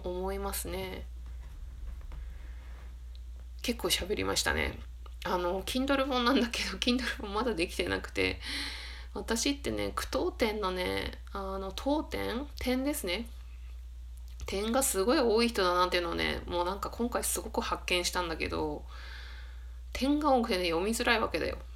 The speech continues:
で、吉本ばななの小説をちょっとパラパラめくってたら、吉本ばななの意外と読点がないなっていう。なんか例えばさ、「でも」とか、「そして」とか、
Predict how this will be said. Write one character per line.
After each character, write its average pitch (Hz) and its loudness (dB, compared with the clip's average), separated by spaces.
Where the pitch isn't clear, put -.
で、 190 0
吉 180 2
本 196 4
ば 208 0
な 175 2
な 165 2
の 156 0
小 175 4
説 170 2
を 160 4
ち 175 2
ょ - 4
っ 175 -2
と 151 -4
パ 185 4
ラ 190 6
パ 175 4
ラ 170 2
め 156 -2
く 175 -2
っ - 0
て 175 -2
た - 2
ら、 90 2
吉 190 2
本 269 4
ば 196 4
な 190 6
な 180 4
の 175 4
意 175 4
外 240 6
と - 0
読 233 4
点 165 0
が 170 2
な 180 4
い 170 2
な 151 0
っ - -4
て - -4
い 62 0
う。 - -2
な 202 -4
ん 202 -6
か - 2
例 349 2
え 330 2
ば 240 2
さ、 - 0
「で 269 6
も」 233 4
と 202 -4
か、 - 4
「そ - -2
し - 4
て」 254 4
と 170 -4
か、 - 0